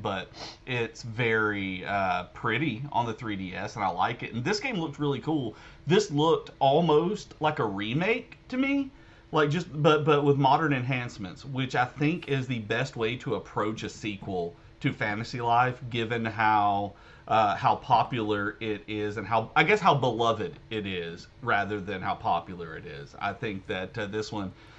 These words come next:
if they manage to capture it, can really, will really get a, uh, a good following from, uh, people on the Switch from, uh, who have really gotten into those cozy games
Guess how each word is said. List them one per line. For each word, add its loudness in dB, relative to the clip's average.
if 2
they 0
manage 0
to -8
capture 0
it, -8
can -2
really, 0
will 6
really -2
get -2
a, -2
uh, -2
a -6
good -4
following 0
from, -4
uh, 2
people -2
on 4
the -4
Switch -6
from, -4
uh, -2
who -2
have 0
really 4
gotten 2
into -4
those -4
cozy -4
games -6